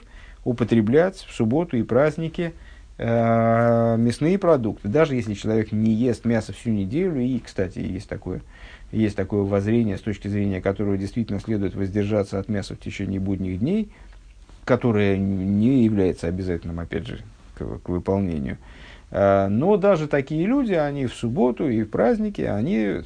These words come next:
ну, очень, очень рекомендуется употреблять мясо. Ну и, естественно, когда я стал соблюдать,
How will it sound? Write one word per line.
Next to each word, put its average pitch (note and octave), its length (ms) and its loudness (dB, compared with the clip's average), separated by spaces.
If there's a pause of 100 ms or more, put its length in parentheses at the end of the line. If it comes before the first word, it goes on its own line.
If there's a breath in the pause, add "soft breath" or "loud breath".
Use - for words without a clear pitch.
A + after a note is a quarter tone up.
(160)
ну, F3+ 200 0
очень, B2+ 320 0 (200)
очень C#3 320 0
рекомендуется G#2+ 760 0
употреблять A#2+ 360 -2
мясо. G2+ 300 -2
Ну D3+ 140 -2
и, F#3+ 160 0
естественно, C3+ 480 -4 (400 loud breath)
когда B2 180 4
я A#2+ 80 6
стал B2+ 180 6
соблюдать, E3+ 640 4